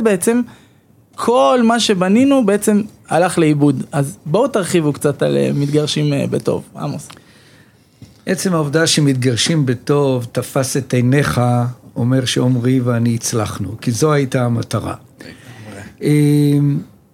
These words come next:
Speaker 2: כי להתגר-, אה, מה, צדקת. מה זאת אומרת להתגרש בטוב? אם נגדיר אופרטיבית להתגרש בטוב, ואני בא כמובן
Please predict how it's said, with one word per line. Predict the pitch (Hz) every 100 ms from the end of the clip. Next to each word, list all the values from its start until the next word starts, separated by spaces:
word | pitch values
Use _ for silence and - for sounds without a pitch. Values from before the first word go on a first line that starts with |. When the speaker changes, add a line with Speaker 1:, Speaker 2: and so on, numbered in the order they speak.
| _ - 220 220 214 - -
Speaker 2:
כי | - 208
להתגר-, | 190 165 147 165 -
אה, | 160
מה, | 180 175 -
צדקת. | - 151 117 - - - 127 - 165
מה | 156 165
זאת | 180 -
אומרת | 156 127 120
להתגרש | 117 120 120 123
בטוב? | 117 117 - 127 123 131 _ -
אם | 151 185 170
נגדיר | 143 123 127 165
אופרטיבית | 143 127 135 123 120 - 160 135 120 117
להתגרש | 120 113 120 117 143 143
בטוב, | 135 151 - 269 247 233 - - _ _ _ - _ _ _ _ - 92
ואני | 117 123 143
בא | 123 139 131
כמובן | - 127 117 127 131 127 127